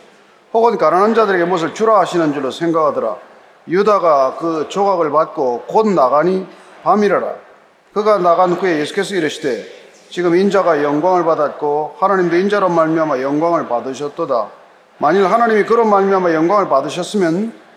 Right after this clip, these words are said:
하나님도 자기로 말미암아 그에게 영광을 주시리니 곧 주시리라. 작은 자들아, 내가 아직 잠시 너희와 함께 있겠노라. 너희가 나를 찾을 것이나, 일찍이 내가 유대인들에게 '너희는 내가 가는 곳에 올 수 없다고' 말한 것과 같이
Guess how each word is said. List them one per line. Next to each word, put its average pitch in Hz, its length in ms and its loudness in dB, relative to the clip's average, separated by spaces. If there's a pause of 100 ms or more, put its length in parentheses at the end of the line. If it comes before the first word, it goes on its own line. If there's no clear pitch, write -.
(160)
하나님도 220 520 0
자기로 185 360 -2
말미암아 156 560 0
그에게 156 260 -4
영광을 156 500 0
주시리니 180 720 -4 (320)
곧 170 240 -2
주시리라. 143 600 -6 (640)
작은 156 300 2
자들아, 135 720 0
내가 170 240 2
아직 160 260 -6
잠시 139 360 -2
너희와 190 280 4
함께 170 260 -2
있겠노라. 147 520 -2 (480)
너희가 220 280 2
나를 196 260 2
찾을 220 300 -6
것이나, 147 560 -4 (380)
일찍이 220 360 -4
내가 196 220 2
유대인들에게 185 580 0
'너희는 190 380 2
내가 160 260 -2
가는 196 240 0
곳에 175 160 -4
올 185 160 -2
수 - 140 -10
없다고' 202 480 -2
말한 151 320 0
것과 131 260 -4
같이 180 480 -8